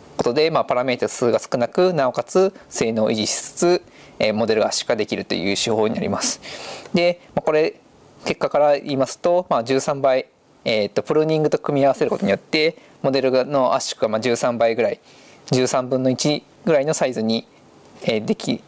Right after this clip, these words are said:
ました。できました。で、なおかつ、まあ、性能はある程度維持しつつ、えーっと、速度の改善も行えたっていうのが、この論文の概要になります。で、この論文中で、えー、触れられているんですけども、まあ、モデルの圧縮を行うことによって、まあ、スマートフォンでも、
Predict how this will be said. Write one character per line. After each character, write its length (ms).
ま 100
し 160
た。 160
で 160
き 80
ま 100
し 60
た。 80
で、 120
な 160
お 40
か 120
つ、 320
ま 140
あ、 20
性 200
能 200
は 80
あ 40
る 60
程 140
度 60
維 40
持 140
し 100
つ 140
つ、 320
え 200
ー 20
っ 40
と、 120
速 240
度 60
の 100
改 220
善 160
も 340
行 300
え 80
た 120
っ 60
て 120
い 20
う 40
の 100
が、 240
こ 80
の 80
論 200
文 180
の 200
概 200
要 60
に 60
な 60
り 100
ま 100
す。 200
で、 260
こ 80
の 100
論 180
文 140
中 180
で、 300
え 40
ー、 20
触 140
れ 60
ら 120
れ 60
て 100
い 80
る 80
ん 60
で 60
す 60
け 100
ど 120
も、 260
ま 60
あ、 40
モ 120
デ 80
ル 60
の 40
圧 160
縮 100
を 40
行 80
う 120
こ 60
と 60
に 80
よ 60
っ 20
て、 220
ま 80
あ、 40
ス 100
マ 120
ー 20
ト 80
フ 80
ォ 60
ン 60
で 80
も、 200